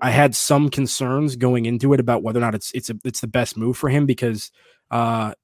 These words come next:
you know, uh, there's a lot of people at, at, that are supporters of Schalke that don't actually view him as, like, a starter for us. They think he only gets minutes when, you know, there's injuries to the squad. I don't fully agree with that.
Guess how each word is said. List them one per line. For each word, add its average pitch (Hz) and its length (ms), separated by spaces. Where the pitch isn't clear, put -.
you 135 140
know, 123 200
uh, 120 200
there's 127 160
a 143 40
lot 151 120
of 139 80
people 143 360
at, 117 200
at, 110 220
that 131 100
are 123 60
supporters 123 380
of 110 80
Schalke 135 360
that 107 200
don't 120 180
actually 117 340
view 113 200
him 113 160
as, 98 120
like, 107 120
a - 40
starter 110 360
for 151 180
us. - 300
They 120 100
think 117 180
he 127 60
only 120 140
gets 113 180
minutes 120 300
when, 107 340
you 120 80
know, 107 60
there's 107 140
injuries 120 360
to - 60
the 113 80
squad. 127 380
I - 60
don't 156 180
fully 139 240
agree 117 200
with 151 120
that. 214 220